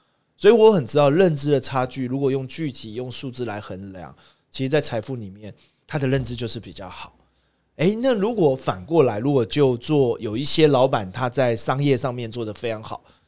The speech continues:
那也许他对这个产业、对于这市场的动脉、嗅觉也好，专业性也好，他的认知就比较好。所以人哦，其实在选择这件事情，其实已经踏上了，啊，你要走的命运。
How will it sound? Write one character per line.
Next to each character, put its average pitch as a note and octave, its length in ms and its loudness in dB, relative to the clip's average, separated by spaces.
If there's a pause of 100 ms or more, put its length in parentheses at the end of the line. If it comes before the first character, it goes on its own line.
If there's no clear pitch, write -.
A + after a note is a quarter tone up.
那 F#3 80 -8
也 D3+ 200 4
许 C#3+ 200 0
他 C3 120 -2
对 C#3 140 0
这 C3+ 160 -6
个 D3+ 100 -4
产 F2+ 320 -6
业、 G#2+ 240 -8 (220)
对 D#3 140 -2
于 C3+ 40 -2
这 C3 120 0
市 E3+ 240 2
场 G2+ 200 -4
的 F2+ 120 -14
动 B2+ 200 -4
脉、 A2+ 300 -6 (180)
嗅 - 380 4
觉 A2+ 260 -4
也 G#2 200 -4
好， - 240 -10
专 C#3+ 200 0
业 D3 120 2
性 B2+ 180 -2
也 G#2 160 -10
好， G2 140 -14
他 D#3 100 -6
的 D3+ 100 -2
认 D3 280 4
知 B2 160 -6
就 A#2+ 280 0 (160)
比 - 80 -16
较 A2 200 -2
好。 - 280 -8 (640)
所 G#3 140 6
以 C4+ 60 8
人 B2+ 340 4
哦， G#2 320 -8
其 - 140 -2
实 C#3 240 0
在 D#3 200 2
选 G#2+ 480 0
择 G#2 240 -4
这 B2 140 0
件 B2 160 -2
事 A2+ 240 -4
情， G2 260 -6
其 A#2+ 140 -8
实 C3 160 -2
已 A#2+ 60 -6
经 G#2+ 180 -10
踏 B2+ 340 -2
上 A2 320 -4
了， F#2+ 200 -10 (420)
啊， F2+ 400 -12
你 A#2 80 -10
要 B2+ 100 0
走 B2+ 160 -2
的 F2+ 120 -10
命 G#2 320 -6
运。 G#2+ 180 -6